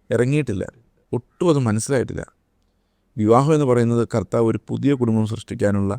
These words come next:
കർത്താവിൻ്റെ പ്ലാനാണ്. ഇത് പുതിയ നിയമമാണ്, ഒരു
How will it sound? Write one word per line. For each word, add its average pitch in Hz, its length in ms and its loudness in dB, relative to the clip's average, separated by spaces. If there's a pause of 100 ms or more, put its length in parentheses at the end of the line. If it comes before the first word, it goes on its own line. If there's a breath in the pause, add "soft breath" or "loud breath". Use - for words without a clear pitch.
(400)
കർത്താവിൻ്റെ 101 560 0 (160)
പ്ലാനാണ്. 87 460 -6 (1900)
ഇത് 120 260 6 (640)
പുതിയ 117 220 2
നിയമമാണ്, 113 480 4 (120)
ഒരു 113 160 2